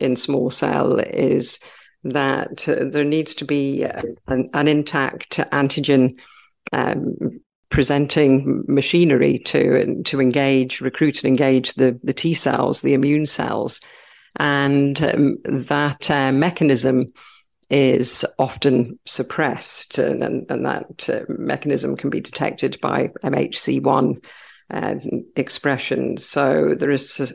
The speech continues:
suppression of, of that machinery, and the bispecific essentially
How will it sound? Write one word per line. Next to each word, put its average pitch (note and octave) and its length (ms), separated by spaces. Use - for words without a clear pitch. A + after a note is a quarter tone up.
suppression C#3+ 840
of, B2 480
of C3+ 180
that C#3+ 180
machinery, C3 640
and B2 140
the C3+ 60
bispecific D3 880
essentially C3 640